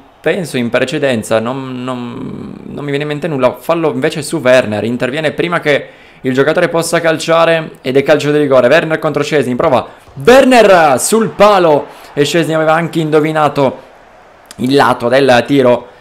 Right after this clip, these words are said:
e adesso Bednarek può far ripartire la Polonia. Folland dietro per Gnabry, cross al centro per Havertz, Kai Havertz, uno a zero per la Germania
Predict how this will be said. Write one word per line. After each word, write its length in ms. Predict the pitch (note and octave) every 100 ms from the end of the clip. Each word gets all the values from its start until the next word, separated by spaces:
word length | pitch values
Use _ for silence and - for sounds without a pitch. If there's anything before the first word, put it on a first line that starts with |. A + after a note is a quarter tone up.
| - -
e 80 |
adesso 240 | A2 B2 B2+
Bednarek 500 | A#2+ B2 A#2+ A#2+ A2
può 100 | A#2
far 160 | B2
ripartire 560 | B2+ A#2+ B2 - D#3+ C#3
la 100 | B2
Polonia. 540 | B2+ B2 A#2 A#2 G#2+ -
Folland 560 | B2+ G#2+ G#2 G#2 G2 - - - - - - - - - - - - - - - - - -
dietro 200 | C#3 A2+
per 140 | A2+
Gnabry, 400 | A2+ A2+ G#2+ G2+ - - - - -
cross 220 | C3 -
al 80 | -
centro 300 | D3+ B2+ A#2
per 120 | C3
Havertz, 760 | D#3+ A#3 B3+ A#3 D#3+ - - F#3 E3+ D3+ D3 C3+ - - - - - -
Kai 420 | - G#3 A3+ G#3 G3
Havertz, 800 | F#3+ E3+ D#3+ D3 - D#3 D3+ D3
uno 180 | G3 G#3+
a 100 | C#3
zero 280 | F#3 F#3
per 160 | F3+ F3
la 120 | F3+
Germania 600 | D#3 E3 D#3+ D#3 C3 B2